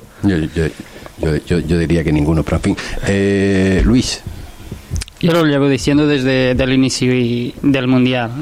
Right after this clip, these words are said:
Speaker 2: Es un Mundial en que va a haber sorpresas ya desde el inicio que, que se ve eso. Y no solo. Eh, este Mundial lo va a ganar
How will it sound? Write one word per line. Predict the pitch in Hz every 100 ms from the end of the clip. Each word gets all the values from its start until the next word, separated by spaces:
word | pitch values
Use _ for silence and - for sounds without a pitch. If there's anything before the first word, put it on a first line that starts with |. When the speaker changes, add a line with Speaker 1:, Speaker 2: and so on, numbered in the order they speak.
| 147
Speaker 2:
Es | 131 131
un | 139
Mundial | 139 135 135 156
en | 151 139
que | - 131 131 131 127 127 123 123 120 117 117 113 - - - - -
va | 139
a |
haber | 139 147
sorpresas | - 135 - 165 - 160
ya | 127 131 123 139 127 - - - - - - -
desde | 123 131 143 135
el | 139
inicio | 135 143 - 131
que, | 131 127 123 120 120 120 127
que | -
se | - 127
ve | 131
eso. | 156 - - - - - - -
Y | 143
no | 127
solo. | 165 151 113 107 - - - -
Eh, | 127 127 127 127
este | 151 139 143
Mundial | 143 139 147
lo | 156
va | 143
a | 139
ganar | 135 143 160